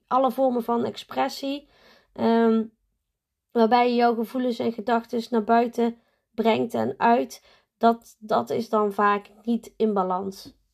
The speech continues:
Ehm, nou ja, waaraan zou je dan kunnen herkennen dat die bij jou niet helemaal in balans is? Ehm,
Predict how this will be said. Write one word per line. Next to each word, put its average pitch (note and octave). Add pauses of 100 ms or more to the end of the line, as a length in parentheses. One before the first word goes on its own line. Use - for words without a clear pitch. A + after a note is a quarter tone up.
(640)
Ehm, G#3 (440)
nou A#3
ja, G3
waaraan G#3+
zou G#3+
je G#3
dan G3
kunnen C#4+
herkennen C4
dat A#3
die A#3+
bij A3+
jou G#3+
niet A#3
helemaal G#3
in F#3+
balans A3
is? D4+ (500)
Ehm, A3+